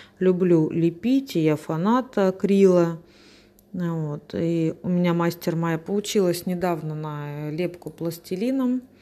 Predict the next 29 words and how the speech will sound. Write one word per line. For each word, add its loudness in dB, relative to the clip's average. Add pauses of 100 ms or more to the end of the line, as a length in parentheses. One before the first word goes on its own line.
(600)
Принесла, -2
ну, -6 (200)
где-то 2
там -8
пошла, -4 (340)
потому -8
что -12
у -4
меня -2
девчонки, -6
кто -10
работает, -2
они 0
без -4
проблем 2 (440)
вольны 6
ходить, -2
куда 0
хотят. -2
То -10
есть -12
я 2
их -8
в -4
этом -4
плане 0
даже -2
поддерживаю. -8 (920)
Вот. -10